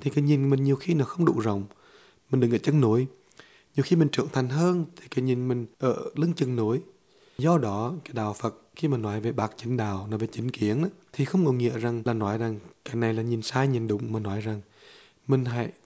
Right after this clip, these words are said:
tiến hóa cái nhìn của mình. Đừng chấp cứng vào cái nhìn của mình bây giờ, mà mình hãy nghĩ rằng cái nhìn của mình cần phải không ngừng thay đổi và tiến hóa, như là cái bánh xe mà nó biểu hiện trong cái bát chánh đạo vậy.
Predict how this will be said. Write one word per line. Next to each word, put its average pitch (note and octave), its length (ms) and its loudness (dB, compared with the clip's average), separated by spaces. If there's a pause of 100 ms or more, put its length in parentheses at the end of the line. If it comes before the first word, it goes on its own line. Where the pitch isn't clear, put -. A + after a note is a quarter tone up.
tiến B2 220 4
hóa A2 280 0
cái B2+ 120 -14
nhìn B2+ 200 -2
của A#2 80 0
mình. A#2 220 -2 (680)
Đừng B2+ 220 4
chấp - 280 0
cứng A#2+ 200 0
vào A#2+ 80 0
cái - 120 -14
nhìn B2 220 0
của C3 120 -8
mình A#2 180 -4 (360)
bây C#3 140 4
giờ, A#2 220 2 (600)
mà C3+ 60 2
mình C3 140 4
hãy B2+ 140 0
nghĩ B2 140 2
rằng A#2 300 0
cái A#2+ 100 -4
nhìn B2 200 2
của A#2 60 0
mình A#2 200 2 (140)
cần B2 280 4
phải - 140 -6 (240)
không D#3 280 2
ngừng A2+ 240 2 (160)
thay C#3 200 2
đổi A#2 200 2
và A#2 140 0
tiến A2+ 180 0
hóa, G#2+ 280 -4 (840)
như D#3+ 100 8
là C#3+ 80 8
cái C3+ 120 -2
bánh G#2+ 160 0
xe D3 360 2 (220)
mà B2+ 100 2
nó A#2 100 0
biểu B2 140 0
hiện A2 360 -2
trong C#3 320 0
cái A#2 140 -4
bát A2 200 2
chánh B2 140 2
đạo G2+ 240 0
vậy. F#2+ 200 -6